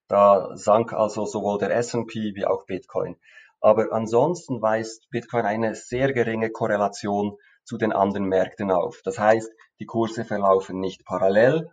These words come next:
und auch nicht entgegengesetzt. Aber ich finde, ich würde dem gar nicht so viel Bedeutung zumessen. Die Frage nach der Korrelation verdeckt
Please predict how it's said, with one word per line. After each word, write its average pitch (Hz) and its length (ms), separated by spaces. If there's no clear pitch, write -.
und 120 180
auch 104 220
nicht 120 160
entgegengesetzt. 101 1040
Aber 113 140
ich 123 100
finde, 139 400
ich - 280
würde 131 200
dem 131 160
gar 135 140
nicht 143 160
so 139 100
viel 139 580
Bedeutung 120 640
zumessen. 101 760
Die 107 80
Frage 143 460
nach 110 180
der 104 140
Korrelation 104 760
verdeckt 101 480